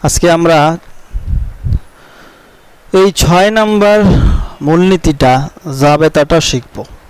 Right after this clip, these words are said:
এখানে বলা আছে, "জিস চিজ কা নাপাক হোনা মালুম না হো", যেই জিনিসটার ব্যাপারে নাপাক হওয়ার ব্যাপারে আপনার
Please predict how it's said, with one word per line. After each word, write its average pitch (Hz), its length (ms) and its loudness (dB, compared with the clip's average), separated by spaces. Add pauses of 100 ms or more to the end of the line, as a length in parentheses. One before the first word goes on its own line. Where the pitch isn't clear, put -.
(720)
এখানে 170 540 0 (260)
বলা 147 280 2
আছে, 135 420 0 (880)
"জিস 196 340 0 (640)
চিজ 185 380 0 (280)
কা 127 340 2
নাপাক 139 580 0
হোনা 135 540 -2
মালুম 123 540 0 (100)
না 143 240 2
হো", 131 320 -6 (1120)
যেই 208 220 2
জিনিসটার 208 480 0
ব্যাপারে 180 440 0
নাপাক 139 400 0
হওয়ার 139 300 0
ব্যাপারে 143 500 2
আপনার 127 520 0